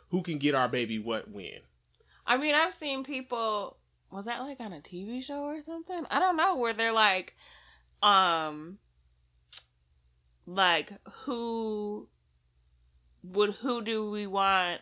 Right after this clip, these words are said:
Speaker 2: I've seen women be like, "Who do, who would I want my daughter to be like?"
Speaker 1: Mm-hmm.
Speaker 2: Or whatever. But, like, never have I heard this, like,
Speaker 1: Yeah.
Speaker 2: who can get what.
Speaker 1: Yeah. I mean,
Speaker 2: Because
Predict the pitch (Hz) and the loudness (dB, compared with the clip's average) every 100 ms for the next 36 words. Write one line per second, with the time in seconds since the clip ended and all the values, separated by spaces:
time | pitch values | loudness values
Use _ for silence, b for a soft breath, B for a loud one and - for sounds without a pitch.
0 | - 240 339 277 180 165 180 214 180 160 | 4 6 6 4 -2 -2 0 2 2 0
1 | 160 - B B B B 196 190 180 - | -4 -14 B B B B 2 4 4 2
2 | - 240 233 202 247 233 220 196 190 185 | -4 -2 -2 -2 0 2 4 4 2 2
3 | 180 170 _ - 170 160 165 175 175 165 | 2 -2 _ -10 -6 -4 0 4 4 2
4 | 165 - 156 170 175 151 117 135 - - | -4 -6 -8 -4 -2 -2 -2 -6 -10 -18
5 | - 117 107 107 - _ - 160 160 143 | -14 -10 -8 -10 -14 _ -4 -2 -2 -2
6 | 147 143 143 143 - B B - 180 175 | -4 -6 -6 -8 -12 B B 2 6 8
7 | 165 156 143 - _ _ _ _ _ _ | 8 6 2 -4 _ _ _ _ _ _
8 | _ - 165 156 262 370 233 180 160 175 | _ -10 -2 0 2 0 -2 -2 -2 -2
9 | 180 403 480 175 170 - - - 175 151 | -2 -4 -4 -2 -2 -2 -12 -14 -6 -4
10 | 151 151 - - - 170 320 226 220 - | -4 -8 -16 -14 -6 -4 -2 -4 -6 -6
11 | 190 175 185 - 160 202 262 - _ - | -8 -6 -6 -6 -6 -6 -8 -14 _ -8
12 | 156 262 339 165 - - - 170 165 135 | -2 0 0 -2 -8 -8 -2 2 2 2
13 | 269 302 349 285 277 | 2 6 8 8 6